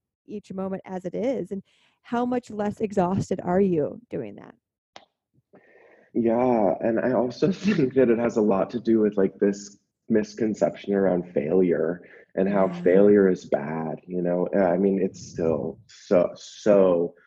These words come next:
Speaker 2: hard to get out of the mindset that, like, I did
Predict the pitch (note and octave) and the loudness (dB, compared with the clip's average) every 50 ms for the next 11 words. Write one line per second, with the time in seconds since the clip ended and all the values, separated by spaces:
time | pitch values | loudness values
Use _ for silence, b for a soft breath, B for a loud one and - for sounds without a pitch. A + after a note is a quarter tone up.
0 | b b _ _ - - G#2 G2+ G2+ G2 F#2+ F#2 F2+ F2+ F2 - - - F#2+ - | b b _ _ -10 -4 -2 0 2 2 0 0 -2 -4 -6 -10 -8 -10 -8 -4
1 | - F#2+ F2+ - - D#2 D#2+ F#2 G2 E2 F2 F2+ F2 F2 E2 F2 F2+ F2+ F2 - | -2 -2 -2 -2 -6 -8 -6 -6 -6 -4 -4 -6 -6 -4 -4 -4 -4 -4 -6 -6
2 | - F2 E2+ D#2+ - - E2+ E2 D#2+ D2+ - _ _ _ _ _ _ _ _ _ | -6 -4 -4 -4 -4 -6 -6 -6 -6 -6 -8 _ _ _ _ _ _ _ _ _
3 | _ _ _ _ - F#2+ F#2+ G2+ G#2 G#2+ G2 - - G2+ G2 G2+ G2+ G2 F#2 | _ _ _ _ -2 -2 2 2 4 2 2 4 6 6 8 8 8 6 6